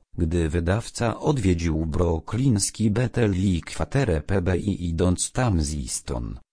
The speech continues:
w Pensylwanii, gdzie dwa dni przedtem odwiedził braci w pielgrzymstwie. Sokot, przybytek,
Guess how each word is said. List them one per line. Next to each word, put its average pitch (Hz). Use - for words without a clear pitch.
w -
Pensylwanii, 90
gdzie 80
dwa 80
dni 87
przedtem 120
odwiedził 85
braci 92
w -
pielgrzymstwie. 78
Sokot, -
przybytek, -